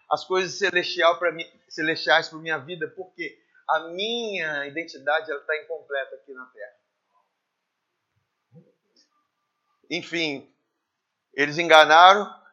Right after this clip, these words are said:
acabou que Jacó recebeu a bênção no lugar de Esaú,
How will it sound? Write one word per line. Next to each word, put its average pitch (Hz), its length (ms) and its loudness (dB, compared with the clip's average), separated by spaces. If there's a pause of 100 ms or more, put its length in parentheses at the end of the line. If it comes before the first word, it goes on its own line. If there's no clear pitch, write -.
(320)
acabou 147 480 2
que 170 160 -6
Jacó 156 440 6
recebeu 156 500 0
a 147 80 6
bênção 139 440 -4
no 139 220 -4
lugar 123 320 4
de 123 320 -18
Esaú, 131 640 -10